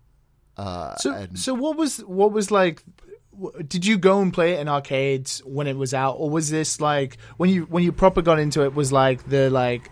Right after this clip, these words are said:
Speaker 2: Atari twenty-six hundred version, or, like, the home system
Speaker 1: No,
Speaker 2: versions?
Speaker 1: no, no, no, no. Arcades, definitely arcades, and arcades at the time, you know, this is very, I guess,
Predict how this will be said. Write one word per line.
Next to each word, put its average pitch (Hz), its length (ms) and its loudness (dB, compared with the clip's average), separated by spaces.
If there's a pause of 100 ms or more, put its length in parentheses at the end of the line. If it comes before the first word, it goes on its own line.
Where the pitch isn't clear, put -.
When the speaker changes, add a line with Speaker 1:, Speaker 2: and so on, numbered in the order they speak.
(140)
Speaker 2:
Atari 156 600 4
twenty-six 151 420 -4
hundred 135 300 -2
version, 135 420 0
or, 131 180 2
like, 123 200 -4
the 127 100 -2
home 147 240 -2
system 151 400 -4
Speaker 1:
No, 135 220 4
Speaker 2:
versions? 120 340 4
Speaker 1:
no, 113 380 0
no, 104 260 -2
no, 98 180 -6
no. 87 160 -10
Arcades, 143 800 -4
definitely 170 480 -6
arcades, 101 800 -6 (120)
and 104 320 -8
arcades 156 520 -6
at 151 120 -8
the 120 80 -14
time, 131 680 -6 (1160)
you 127 120 -6
know, 120 120 0
this 135 180 -2
is 135 80 -4
very, 127 360 2 (100)
I 131 100 -6
guess, 190 420 -2